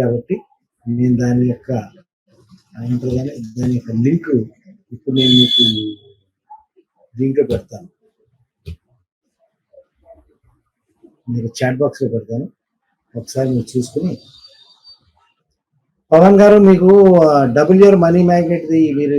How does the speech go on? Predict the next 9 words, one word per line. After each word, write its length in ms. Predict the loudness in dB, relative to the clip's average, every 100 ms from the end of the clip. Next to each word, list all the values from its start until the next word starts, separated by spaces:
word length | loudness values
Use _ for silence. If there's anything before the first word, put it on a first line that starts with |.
| -4 -6
పొద్దున 260 | -4 -2 -2
మధ్యాహ్నం 340 | -2 0 0 0
మీరు 100 | 0
నాకు 160 | -2 -4 -12
ఇచ్చిన 200 | -8 -8 -6
కంప్లైంట్ 460 | -6 -2 -2 -2 -4 -6 _ _ _ -20 -6 -4
రిజాల్వ్ 380 | 2 4 4 2
అయిందంటున్నారు, 600 | 0 2 0 -4 -6 -6 -6
ఒకసారి 240 | -6 -8